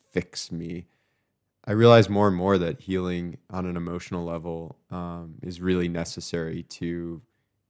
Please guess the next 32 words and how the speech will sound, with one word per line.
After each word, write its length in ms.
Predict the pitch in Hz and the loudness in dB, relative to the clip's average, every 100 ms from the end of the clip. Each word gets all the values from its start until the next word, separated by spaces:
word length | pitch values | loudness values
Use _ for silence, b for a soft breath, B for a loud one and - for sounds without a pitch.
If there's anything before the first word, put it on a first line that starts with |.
| _ _ - | _ _ -10
become 280 | 98 98 90 | -4 -2 -2
more 200 | 87 85 | -2 -6
in 100 | 82 | -4
balance 640 | 85 85 87 80 - _ - | -4 -4 -8 -14 -20 _ -18
and 240 | - 90 | -14 -10
back 240 | 82 87 - _ | -8 -8 -10 _
to 80 | - | -6
balance 480 | 82 82 80 82 - | -2 0 -2 -6 -10
and, 260 | 82 78 - | -12 -12 -8
and 140 | 95 | -2
evolve 560 | 104 90 90 101 85 82 | 0 4 6 6 4 -2
and 200 | 87 87 | -8 -8
just, 360 | 85 85 - _ _ _ _ _ _ _ _ | -10 -12 -16 _ _ _ _ _ _ _ _
um, 640 | 95 92 90 87 87 87 85 127 _ _ _ _ _ _ _ _ _ _ | -12 -10 -8 -8 -10 -12 -16 _ _ _ _ _ _ _ _ _ _ _
thrive 460 | 92 90 90 87 | 0 4 4 4
and 140 | 82 80 | -2 -12
flourish 500 | - 92 90 87 - | -6 -2 -2 -4 -8
and, 220 | 85 78 | -10 -10
and 140 | - 87 | -12 -10
have 340 | 85 85 - | -8 -8 -12
kind 140 | - 85 | -12 -12
of 140 | 76 - | -10 -8
ultimate 340 | 90 - 80 | -8 -8 -10
happiness 640 | 69 82 - 82 82 - - | -4 -4 -4 -8 -10 -12 -16
in 160 | 85 | -14
life. 380 | 87 85 85 - | -12 -10 -12 -12
And 240 | 80 82 85 _ _ _ _ _ _ _ _ _ _ _ | -14 -14 -16 _ _ _ _ _ _ _ _ _ _ _
so, 140 | - | 4
yeah, 200 | 107 113 | 10 10
I 80 | 110 | 10
think 280 | 104 120 - | 8 4 6
the, 160 | 107 | 0